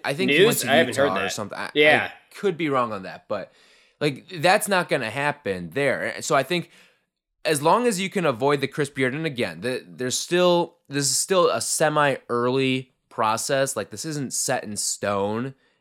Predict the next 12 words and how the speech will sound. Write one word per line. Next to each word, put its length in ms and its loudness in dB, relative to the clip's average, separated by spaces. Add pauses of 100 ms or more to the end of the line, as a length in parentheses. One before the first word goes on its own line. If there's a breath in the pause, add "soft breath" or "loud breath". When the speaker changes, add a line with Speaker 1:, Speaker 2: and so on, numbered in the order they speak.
(220)
Speaker 1:
As 180 -2
Syracuse 480 0
fans 320 -4
well 220 4
know, 400 2
of 300 -8
course, 260 -2
he's 100 -10
got 260 2
<laughs> 180 -4
one 80 -2
more 400 2